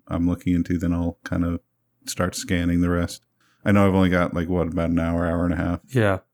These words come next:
Speaker 1: So.
Speaker 2: Yeah, so, uh, actually reading this, the original edition of the Malleus Maleficarum at all requires a Latin skill roll.
Speaker 1: Yeah. Is it,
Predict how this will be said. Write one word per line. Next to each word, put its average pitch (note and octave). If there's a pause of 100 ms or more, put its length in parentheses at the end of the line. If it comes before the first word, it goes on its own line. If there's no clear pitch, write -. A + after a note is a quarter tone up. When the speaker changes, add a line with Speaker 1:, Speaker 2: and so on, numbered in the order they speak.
Speaker 1:
So. E2+ (400)
Speaker 2:
Yeah, C3
so, C#3
uh, A2 (500)
actually D#3+
reading B2+
this, - (400)
the A2+
original A2
edition G2+
of F#2+
the F#2
Malleus F#2+
Maleficarum G2
at G2
all G2+
requires F#2 (280)
a G#2
Latin F#2
skill F#2+
roll. F#2 (100)
Speaker 1:
Yeah. A#2 (220)
Is F#2
it, F#2+